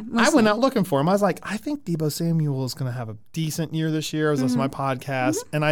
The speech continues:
Speaker 2: and I looked at a couple other places, and people were predicting that he might have a decent year depending on how the quarterback's feeling, right?
Speaker 1: Yeah.
Speaker 2: Dude's gonna go off. I really think that they're, like, they might not be a winning team. Uh, Dallas is who we're talking about.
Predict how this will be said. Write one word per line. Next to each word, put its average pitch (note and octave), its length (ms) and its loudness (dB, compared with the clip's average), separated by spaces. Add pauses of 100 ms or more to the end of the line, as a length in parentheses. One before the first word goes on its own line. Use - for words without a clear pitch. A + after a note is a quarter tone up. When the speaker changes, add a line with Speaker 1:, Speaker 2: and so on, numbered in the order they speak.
Speaker 2:
and D#3+ 140 0
I E3 100 2
looked D#3+ 280 2
at E3 100 0
a D3 80 4
couple D3+ 240 -2
other C#3 180 0
places, B2+ 260 -4
and B2+ 100 -6
people C#3 220 -4
were C3 160 -4
predicting C3 380 -6
that A#2 80 -8
he A3+ 160 -4
might F3+ 220 2
have E3 160 0
a B2+ 40 -6
decent C3+ 420 -6
year C3+ 200 -2
depending B2+ 320 -4
on A#2 160 -6
how F#2+ 180 -12
the - 80 -16
quarterback's D#3 560 -6
feeling, G2 300 -12
right? D3+ 220 -4 (120)
Speaker 1:
Yeah. E4 200 -6 (400)
Speaker 2:
Dude's A#3 180 0
gonna E3+ 220 0
go C3 200 -2
off. - 320 -10
I E3 80 2
really G3 300 4
think F3 240 -2
that B2+ 180 -4
they're, C#3+ 280 0
like, D3 180 0 (380)
they F#3 100 2
might G#3 160 2
not F3 140 0
be D3+ 320 0 (280)
a C#3+ 80 -2
winning C#3 380 -2
team. E3+ 400 -4 (400)
Uh, C#3+ 80 -6 (100)
Dallas C3 520 -2
is B2 160 -8
who C#3+ 120 -2
we're B2 120 -4
talking A#2+ 320 -4
about. G#2+ 180 -6